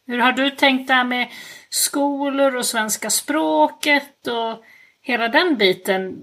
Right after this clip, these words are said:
Det är ju någonting som många som lyssnar på det här är just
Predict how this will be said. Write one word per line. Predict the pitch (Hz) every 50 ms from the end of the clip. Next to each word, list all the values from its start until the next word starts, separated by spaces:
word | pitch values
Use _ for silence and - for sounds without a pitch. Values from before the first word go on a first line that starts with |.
| - 226 208 208
Det | 247
är | 262
ju | 269 269
någonting | 277 277 269 262 262 247
som | - 269 240 233 - - - - - _ _
många | 247 240 240 247 247
som | - 262 247 240
lyssnar | 233 233 226 - - 247
på | -
det | 240
här | 196 196 202 214 226
är | 226
just | 220 196 185 180 - - - - -